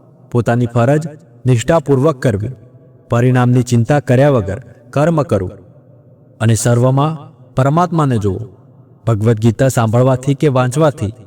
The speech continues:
મન શુદ્ધ થાય છે, પાપ નષ્ટ થાય છે, પિતૃદોષ દૂર થાય છે, ભય દૂર થાય છે અને આત્માને શાંતિ મળે છે.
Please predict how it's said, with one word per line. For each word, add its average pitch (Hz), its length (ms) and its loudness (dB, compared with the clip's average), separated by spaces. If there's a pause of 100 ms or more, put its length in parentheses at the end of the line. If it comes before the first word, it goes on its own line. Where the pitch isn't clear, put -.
(360)
મન 127 220 0
શુદ્ધ 151 360 2
થાય 107 240 -2
છે, 107 160 -10 (640)
પાપ 123 220 0
નષ્ટ 131 360 0
થાય 110 280 0
છે, - 160 -14 (500)
પિતૃદોષ 131 640 0
દૂર 156 200 2
થાય 127 240 0
છે, 107 220 -8 (420)
ભય 135 440 0
દૂર 139 240 4
થાય 123 260 0
છે - 160 -14 (440)
અને 120 180 0
આત્માને 127 520 0
શાંતિ 131 380 0
મળે 110 280 0
છે. 107 180 -12